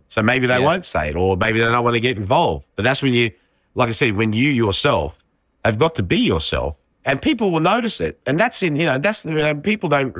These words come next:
Speaker 1: uh, I realised that when they say lights, camera, action, you know, that can be as much pressure as, as, as when it was like, "Okay, let's go.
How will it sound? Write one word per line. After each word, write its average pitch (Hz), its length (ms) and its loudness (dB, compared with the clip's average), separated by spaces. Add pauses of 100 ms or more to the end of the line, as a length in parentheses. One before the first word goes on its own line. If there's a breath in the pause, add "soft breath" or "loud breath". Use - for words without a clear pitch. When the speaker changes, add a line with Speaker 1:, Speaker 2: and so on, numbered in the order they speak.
(120)
Speaker 1:
uh, 117 280 2 (540 soft breath)
I 170 140 4
realised 127 640 0 (380)
that 143 140 0
when 185 100 2
they 190 80 2
say 135 200 0
lights, 131 260 0
camera, 117 360 2
action, 123 520 -4 (140)
you 151 100 -2
know, 135 100 2
that 185 160 0
can 190 140 0
be 147 140 2
as 104 120 0
much 123 240 -2
pressure - 280 2 (120)
as, 95 220 0
as, 95 320 -2 (160)
as 101 160 0
when 110 140 2
it 104 40 2
was 98 120 0
like, 98 180 2
"Okay, 90 340 -2
let's 107 240 -2
go. 101 360 0